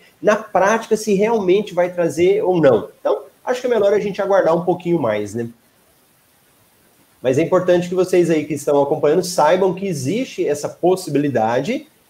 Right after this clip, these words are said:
de virar uma empresa só. Então, a gente não teria mais Smiles,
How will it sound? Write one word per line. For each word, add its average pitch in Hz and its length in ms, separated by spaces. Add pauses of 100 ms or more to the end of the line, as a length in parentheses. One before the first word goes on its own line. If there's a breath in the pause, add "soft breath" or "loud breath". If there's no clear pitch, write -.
(180)
de 135 300
virar 170 360
uma 190 120
empresa 175 420
só. 110 400
Então, 110 160
a 123 80
gente 135 220
não 131 140
teria 127 220
mais 143 200
Smiles, 214 680